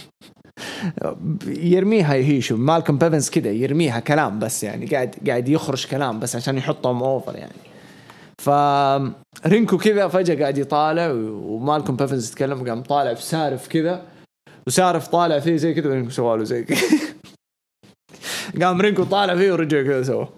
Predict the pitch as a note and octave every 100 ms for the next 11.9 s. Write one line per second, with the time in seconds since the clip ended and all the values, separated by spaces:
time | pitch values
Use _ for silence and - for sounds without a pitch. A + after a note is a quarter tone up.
0 | _ _ - - - - - - E3 F3+
1 | A3 G#3+ G3 F#3 F#3+ G3 C#3+ C#3+ D3 D#3
2 | D#3 - B2 C#3 A#2 - - - _ _
3 | C#3+ E3+ F3 C#3+ - D3+ - D#3 G3 F3+
4 | D3+ A2+ - - - - - - - -
5 | F#3+ B3+ F3+ D3+ G#2+ - _ _ _ -
6 | G#3+ C#4+ - D3+ - - G#3 B3 A3+ C#4+
7 | A#3 C4 - - - - - - A3 D#4+
8 | D#4+ D#4+ D#4+ D4+ - - - - _ _
9 | _ _ _ _ - D4 E4+ - F4 D#4+
10 | - - - B3+ G#3 - B3+ G#3+ - _
11 | _ _ - B2+ E3+ F3 A#3+ A#3+ -